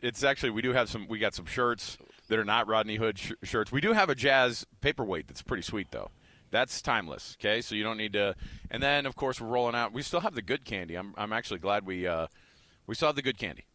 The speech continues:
So the good candy's here. Come down to the warehouse, eighteen twenty-five South, three hundred West, right here in Salt Lake City. Uh, there is a clearance sale, and Tom kinda overdid it on the, uh, on the, on, on stuff that he brought in,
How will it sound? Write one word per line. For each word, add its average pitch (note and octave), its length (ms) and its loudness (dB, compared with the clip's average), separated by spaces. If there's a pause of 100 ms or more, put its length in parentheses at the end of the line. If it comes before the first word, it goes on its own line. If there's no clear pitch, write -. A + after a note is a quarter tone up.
So G#2 200 -2
the G#2 80 -8
good D3+ 160 -2
candy's D3+ 320 0
here. C3 260 2
Come D3 220 0
down D#3+ 140 4
to - 20 2
the C3 80 2
warehouse, A#2+ 320 4
eighteen C3+ 240 -2
twenty-five A2+ 340 2
South, F#2+ 200 2
three A#2 140 -2
hundred A#2 220 -2
West, G2+ 240 0
right F#2 120 0
here F#2 100 -4
in F2 60 -6
Salt F#2+ 180 -2
Lake E2 120 -4
City. A2 300 -2 (500)
Uh, F2+ 380 4 (680)
there C3 200 4
is C#3 80 4
a C#3+ 80 4
clearance G3 420 -2
sale, A2 480 2 (880)
and A#2+ 200 -2
Tom F3+ 440 2 (600)
kinda D3+ 200 4
overdid C3+ 440 4
it G#2+ 140 0 (240)
on A2 220 0
the, A2 240 2
uh, G2 280 4 (540)
on A2+ 180 0
the, G#2 220 0
on, A2 260 -2
on A2 180 0
stuff - 300 0
that B2+ 100 0
he A2 80 -2
brought G#2 260 4
in, F2 180 -2